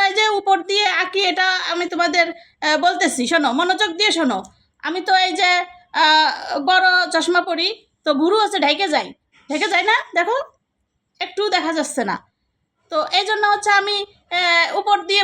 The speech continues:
ভুরুটা এঁকে দেই যাতে দেখা যায়। ভুরু ছাড়া মানুষের ভালো লাগে? তোমরাই বলো। এই জন্য আমি এই উপর দিয়ে ভুরু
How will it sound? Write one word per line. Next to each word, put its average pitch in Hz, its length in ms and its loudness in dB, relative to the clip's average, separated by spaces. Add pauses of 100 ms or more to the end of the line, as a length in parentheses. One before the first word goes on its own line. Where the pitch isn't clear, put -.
ভুরুটা 349 280 2 (100)
এঁকে 403 220 -6
দেই 262 140 2
যাতে 320 240 -2
দেখা 440 160 0 (100)
যায়। 208 140 -2 (320)
ভুরু 415 180 -4
ছাড়া 453 200 2
মানুষের 403 300 -2
ভালো 339 180 0
লাগে? 480 220 2 (880)
তোমরাই 381 340 0
বলো। 349 180 0 (760)
এই 320 160 -2
জন্য 403 160 0 (180)
আমি 381 160 0 (560)
এই 339 100 2 (120)
উপর 381 160 -2 (120)
দিয়ে 359 180 2
ভুরু 339 140 0